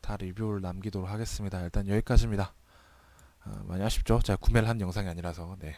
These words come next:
<laughs> 여기까지입니다. 수고하셨습니다.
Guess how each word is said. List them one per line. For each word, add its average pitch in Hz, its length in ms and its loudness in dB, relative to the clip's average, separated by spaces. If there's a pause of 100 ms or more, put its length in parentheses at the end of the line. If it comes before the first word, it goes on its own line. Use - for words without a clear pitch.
<laughs> - 1800 -4
여기까지입니다. 90 480 -16 (840)
수고하셨습니다. 123 840 -14